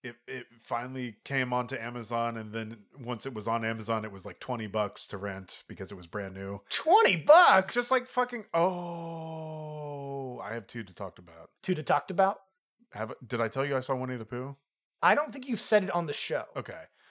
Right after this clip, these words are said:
Speaker 1: I saw Winnie the Pooh. Don't watch it. It was a stupid slasher movie, but Winnie the Pooh's face moved, and it was really cool. That, but, like, that's
Speaker 2: Yeah.
Speaker 1: not enough to carry the movie. Anyway, I watched a film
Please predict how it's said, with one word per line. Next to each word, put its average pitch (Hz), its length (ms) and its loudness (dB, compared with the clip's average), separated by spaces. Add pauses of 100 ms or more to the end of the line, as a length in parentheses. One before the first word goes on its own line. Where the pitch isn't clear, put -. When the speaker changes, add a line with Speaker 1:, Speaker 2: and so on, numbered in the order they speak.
(120)
Speaker 1:
I 156 80 0
saw 185 160 8
Winnie 185 180 4
the 135 80 -6
Pooh. 139 260 4 (160)
Don't 139 180 0
watch 127 240 0
it. 120 160 -4 (460)
It 180 100 -2
was 156 220 -4
a 147 60 -6
stupid 160 400 -6
slasher 151 360 4
movie, 131 260 0
but 131 280 4 (100)
Winnie 151 280 -4
the 131 120 -6
Pooh's 131 640 -2 (160)
face 127 520 0
moved, 101 460 -4
and 104 140 -8
it 101 120 -16
was 98 180 -14
really 98 300 -12
cool. 92 460 -10 (460)
That, 127 160 0 (140)
but, 110 100 4
like, 107 440 4
that's 104 220 0
Speaker 2:
Yeah. - 40 0
Speaker 1:
not 135 160 4
enough 117 220 -2
to 117 80 -12
carry 110 240 -2
the 101 80 -10
movie. 90 260 -12
Anyway, 135 320 2 (560)
I 175 260 6
watched 147 380 0
a 190 60 -12
film 101 420 -6